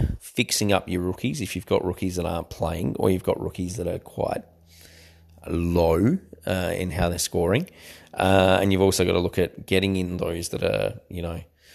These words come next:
scoring well on a week-to-week basis, which is hard to do at the start of the season, and that's why we've got misfiring premiums.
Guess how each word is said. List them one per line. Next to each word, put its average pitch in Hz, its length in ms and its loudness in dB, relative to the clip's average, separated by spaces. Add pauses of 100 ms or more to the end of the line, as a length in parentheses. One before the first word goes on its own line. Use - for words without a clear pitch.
(260)
scoring 104 540 6
well 98 200 6
on 95 80 4
a 95 60 0
week-to-week 92 640 -2
basis, 87 440 0
which 117 160 -2
is 165 220 0
hard 117 400 6
to 104 140 -4
do 95 340 -2
at - 120 -6
the 95 60 -8
start 92 200 -2
of 90 60 -2
the 90 60 -8
season, 90 380 -4
and 98 140 -4
that's - 200 -2
why 147 120 -2
we've 151 180 -6
got - 180 -2
misfiring 90 680 -2
premiums. 120 760 0